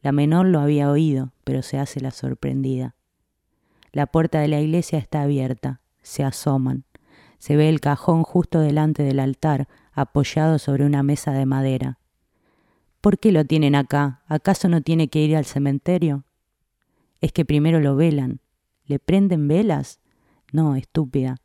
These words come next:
le rezan para que se vaya al cielo." "Pero si era cura." "¿A dónde más podría ir?"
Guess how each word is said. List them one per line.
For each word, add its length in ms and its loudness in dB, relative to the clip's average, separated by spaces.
le 180 -2
rezan 380 -2
para 180 -4
que 100 -6
se 160 -4
vaya 300 -2
al 100 -4
cielo." 480 -2
"Pero 200 2
si 160 0
era 160 4
cura." 440 -2
"¿A 120 4
dónde 280 6
más 220 2
podría 460 2
ir?" 260 -2